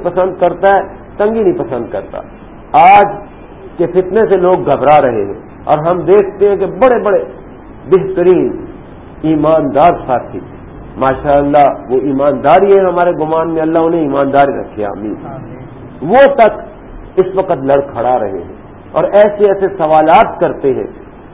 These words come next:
کہ ان کے ہاں گویا حقائق جو ہے بدلنے کا وسوسہ شیطان نے انہیں لاحق کر دیا، ساری کی ساری توجہ کفر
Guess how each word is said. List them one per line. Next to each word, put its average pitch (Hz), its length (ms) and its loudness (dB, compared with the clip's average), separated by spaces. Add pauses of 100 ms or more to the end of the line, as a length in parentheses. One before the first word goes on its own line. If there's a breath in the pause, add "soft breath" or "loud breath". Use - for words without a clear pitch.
(560)
کہ 175 160 2
ان 240 200 0
کے 208 240 0
ہاں 208 140 2 (100)
گویا 196 300 4
حقائق 160 560 2 (140)
جو 175 100 2
ہے 190 120 2 (160)
بدلنے 220 540 2
کا 113 120 0 (440)
وسوسہ 202 440 2 (140)
شیطان 151 440 0
نے 143 60 0
انہیں 143 240 -2
لاحق 123 300 -2
کر 101 200 -10
دیا، - 180 -16 (840)
ساری 220 560 6
کی 190 80 -2 (100)
ساری 214 320 4
توجہ 170 400 2 (1900)
کفر 269 300 2